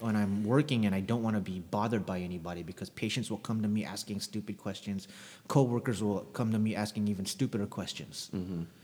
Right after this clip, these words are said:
Speaker 1: and, you know, I, and I, and I have to concentrate on what I'm doing.
Speaker 2: Right, right.
Speaker 1: I close the door.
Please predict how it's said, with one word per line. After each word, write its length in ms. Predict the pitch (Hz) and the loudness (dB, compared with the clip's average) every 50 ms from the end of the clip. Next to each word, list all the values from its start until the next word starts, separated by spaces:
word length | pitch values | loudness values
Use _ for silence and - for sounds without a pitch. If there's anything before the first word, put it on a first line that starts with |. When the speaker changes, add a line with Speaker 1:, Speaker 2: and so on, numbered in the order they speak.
| - - - - - - | -20 -20 -20 -20 -10 -2
Speaker 1:
and, 440 | 113 113 110 107 104 98 98 98 98 - | 2 4 4 4 4 4 2 0 0 0
you 100 | 110 104 | 0 0
know, 80 | 98 | 0
I, 140 | 95 90 87 - | 0 -2 -4 -4
and 160 | 101 101 98 | -4 -4 -4
I, 140 | 98 98 95 - - | -4 -4 -4 -4 -4
and 100 | 104 98 | -4 -2
I 60 | 98 87 | -2 -2
have 200 | - 113 - - | -2 -2 -2 -2
to 180 | 104 95 90 - - - - | -2 -4 -4 -4 -8 -8 -6
concentrate 520 | - - 139 143 139 131 104 - 110 95 90 | -2 2 2 2 2 0 -2 0 -2 -2 0
on 120 | 92 92 | 0 0
what 120 | 98 101 | 0 0
I'm 140 | 95 90 90 | 0 0 -2
doing. 300 | 92 104 135 160 139 71 | 0 2 2 2 4 6
Speaker 2:
Right, 200 | 90 78 65 52 | 6 6 6 6
right. 220 | - 71 76 69 - - - - - - - - - - - - - - - | 6 6 6 6 4 0 -8 -16 -20 -20 -20 -20 -20 -20 -20 -16 -14 -14 -6
Speaker 1:
I 120 | - - 165 | 0 0 0
close 240 | - - 170 143 120 | 2 4 4 4 4
the 80 | 123 | 2
door. 400 | 104 - 151 147 131 104 80 - | -2 0 2 2 2 2 0 -2